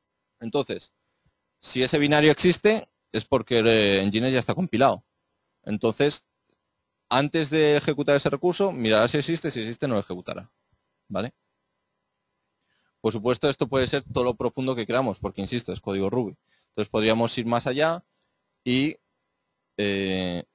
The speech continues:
bus-, mirar la versión del binario que ya hay y en caso de que no concordase con la versión que le hemos dicho que se bajase, pues que lo volviese a compilar. Que eso sería lo suyo, pero bueno,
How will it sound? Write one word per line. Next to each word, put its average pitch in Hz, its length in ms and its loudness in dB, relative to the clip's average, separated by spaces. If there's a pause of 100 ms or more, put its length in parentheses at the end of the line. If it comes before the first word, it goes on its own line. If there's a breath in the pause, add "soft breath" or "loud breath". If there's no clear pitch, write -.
(1600)
bus-, 120 380 0
mirar 117 320 2
la 135 80 4
versión 135 380 2
del 104 120 2
binario 110 380 -2
que 131 120 -10
ya 139 160 2
hay 156 220 -2
y 110 80 -4
en 104 100 -6
caso 110 220 -6
de 113 60 -4
que 120 100 -6
no 117 100 -4
concordase 120 460 -4
con 90 120 -6
la 90 80 -6
versión 101 440 -2 (580)
que 104 180 -2
le 101 80 0
hemos 110 180 -2
dicho 117 200 -4
que 113 60 0
se 120 80 -2
bajase, 151 520 0 (480)
pues 95 140 -14
que 92 100 -18
lo 92 60 -12
volviese 87 300 -6
a 87 60 -6
compilar. 87 400 -8 (640)
Que 104 100 -10
eso 101 140 -10
sería 98 240 -2
lo 87 100 -8
suyo, 87 300 -12
pero 85 120 -8
bueno, 92 180 -6